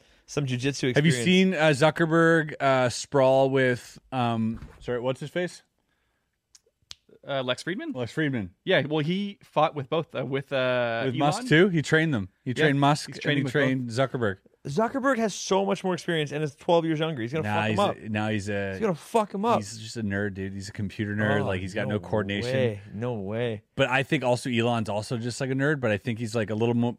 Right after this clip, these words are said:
Speaker 2: bit more, like, he looks like he has autistic strength.
Speaker 1: Yeah, for sure. He
Speaker 2: Like, he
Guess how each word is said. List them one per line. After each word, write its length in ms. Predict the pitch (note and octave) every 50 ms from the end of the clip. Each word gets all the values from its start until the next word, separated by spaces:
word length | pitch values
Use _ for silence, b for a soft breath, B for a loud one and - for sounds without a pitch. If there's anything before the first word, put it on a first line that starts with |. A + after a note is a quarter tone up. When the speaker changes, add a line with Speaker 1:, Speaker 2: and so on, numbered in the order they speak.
| A2 A2+
Speaker 2:
bit 160 | B2 B2 B2
more, 200 | A#2+ A2+ A2+ A2
like, 340 | G#2+ G#2+ G2+ F#2+ - - b b b b b b b b b b
he 120 | - F3
looks 200 | F#3+ A#3 A3 -
like 140 | C#4 A#3+ -
he 60 | A3+
has 120 | G#3+ F3 C#3
autistic 460 | E3 D3 - - D#3 C#3+ - C3+ -
strength. 420 | - - A2 G2 F2+ - - - _ _ _ _ _ _ _ _ _ _ _ _ _ -
Speaker 1:
Yeah, 240 | B2+ C3 A#2 A2+ A2
for 160 | - A#2 G#2+
sure. 240 | - - A2+ G#2 G2+
He 160 | A#2 B2+ D3+
Speaker 2:
Like, 120 | D3 D3
he 40 | B2+